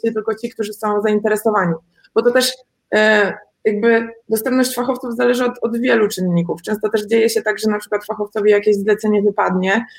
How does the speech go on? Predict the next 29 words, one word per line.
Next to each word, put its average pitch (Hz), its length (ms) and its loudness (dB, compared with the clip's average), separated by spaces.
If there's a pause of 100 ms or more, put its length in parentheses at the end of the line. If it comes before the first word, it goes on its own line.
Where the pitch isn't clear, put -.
(120)
i 208 100 4
akurat 214 380 2
okaże 208 280 0
się, 208 120 -2
że 208 80 0
ma 208 160 0
wolny, 208 320 0 (140)
wolny 208 240 0
termin 208 340 0
wtedy, 202 300 -6
kiedy 208 260 0
my 202 100 2
go 202 100 2
poszukujemy 196 600 0
i 175 60 0
on 185 100 2
szuka 202 280 -2
wtedy 196 380 0 (260)
jakiegoś 214 300 4
zlecenia, 208 540 2
które 208 220 0
poniekąd 208 380 -2 (300)
wypełni 202 420 2
mu 196 120 2
lukę. 175 280 0
Więc 185 180 -2
z 202 40 -2
jednej 220 240 4
strony, 220 400 -2